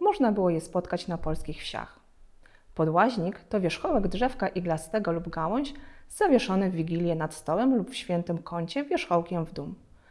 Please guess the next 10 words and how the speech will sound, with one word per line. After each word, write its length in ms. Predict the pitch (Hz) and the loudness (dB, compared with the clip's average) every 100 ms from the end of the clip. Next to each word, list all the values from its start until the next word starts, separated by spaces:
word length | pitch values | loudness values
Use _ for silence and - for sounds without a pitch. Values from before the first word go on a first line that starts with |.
| - - - - - | -20 -20 -20 -18 -2
Umieszczony 520 | 175 175 160 220 202 | 0 2 2 2 2
w 120 | 185 | 2
izbie 440 | 240 247 170 156 185 - | -2 -2 -2 -2 -4 -2
miał 160 | 170 170 | -2 -2
wpływać 440 | - 302 294 - | 0 0 0 0
na 100 | 190 | -2
pomyślność 580 | 175 165 180 - 170 170 | 0 2 0 0 -2 0
w 40 | |
nowym 300 | 175 156 151 | 0 0 -2
roku, 440 | 143 127 247 320 | -2 -4 -4 -6